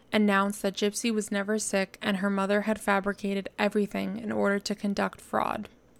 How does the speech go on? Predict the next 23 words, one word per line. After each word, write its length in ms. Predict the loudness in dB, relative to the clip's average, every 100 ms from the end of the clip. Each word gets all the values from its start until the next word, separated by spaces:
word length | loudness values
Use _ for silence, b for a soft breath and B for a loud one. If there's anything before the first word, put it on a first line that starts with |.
| _
He 240 | 2 4 6
also 340 | 4 2 -2
stated 480 | 0 4 4 4 2
that 160 | 0
Gypsy 380 | 0 -2 0 0
was 160 | 0 0
physically 480 | -2 0 0 2 0
abused, 560 | 0 2 2 2 -2
and 120 | -2 0
he 180 | 2
urged 340 | 4 4 2 -2
people 380 | -2 0 -4 -2
to 160 | -2
stop 380 | 0 2 2 4
donating 580 | 2 2 2 2 2 0
to 120 | -2
the 100 | -4
GoFundMe 720 | 0 0 2 -2 0 0 -2
until 300 | -2 -2 0
more 340 | 0 2 2 2
information 680 | 0 0 0 0 -2 -2 -2
was 200 | -2 -4
discovered. 680 | -6 -4 -4 -2 -2 -4